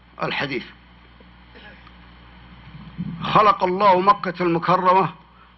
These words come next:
قبل أن يخلق السماوات والأرض، وأجمع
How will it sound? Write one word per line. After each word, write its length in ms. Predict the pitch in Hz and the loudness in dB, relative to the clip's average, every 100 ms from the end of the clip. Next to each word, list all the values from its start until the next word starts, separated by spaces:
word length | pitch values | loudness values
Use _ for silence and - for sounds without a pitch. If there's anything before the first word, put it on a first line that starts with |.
| _ | _
قبل 260 | 196 180 160 | 0 2 0
أن 240 | 160 151 | 0 0
يخلق 340 | 180 - 151 160 | -2 -2 -8 -8
السماوات 580 | - 156 147 175 185 | -4 -4 0 0 0
والأرض، 260 | 170 - 104 - _ _ _ _ _ _ - - - - - - - - - - - - - | -6 -8 -10 -12 _ _ _ _ _ _ -20 -20 -20 -20 -20 -20 -20 -20 -20 -20 -20 -20 -14
وأجمع 600 | - 165 175 165 147 123 | -4 0 0 0 0 -2